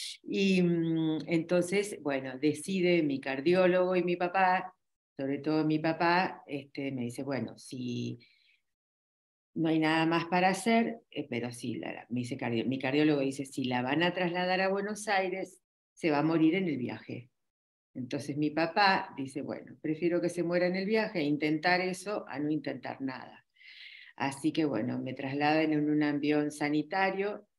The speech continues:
en un avión iba mi familia y en otro avión iba yo rumbo al Hospital Italiano, que es un hospital de,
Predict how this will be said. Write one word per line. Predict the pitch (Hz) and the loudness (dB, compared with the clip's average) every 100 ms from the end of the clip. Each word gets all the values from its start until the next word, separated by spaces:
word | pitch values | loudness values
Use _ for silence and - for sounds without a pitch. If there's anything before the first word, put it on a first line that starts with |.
| _ - | _ -16
en | 127 131 | -12 -6
un | 131 | -2
avión | 135 135 135 | 0 2 2
iba | 139 135 | 0 0
mi | 135 135 | 0 -2
familia | 143 143 160 160 196 | -2 0 2 0 0
y | 170 | 0
en | 123 | 0
otro | 127 - | -4 -4
avión | 120 123 127 139 - _ _ _ _ _ - | -4 -2 -2 -4 -8 _ _ _ _ _ -4
iba | 113 120 | -2 -2
yo | 120 170 170 | -2 0 2
rumbo | 151 127 | 0 -2
al | 123 | -4
Hospital | 123 131 127 127 | -6 -4 -4 -4
Italiano, | 143 160 208 226 226 | 0 2 4 4 2
que | 151 | -2
es | |
un | 117 | -8
hospital | 113 - - 50 | -12 -14 -14 -12
de, | - - | -12 -14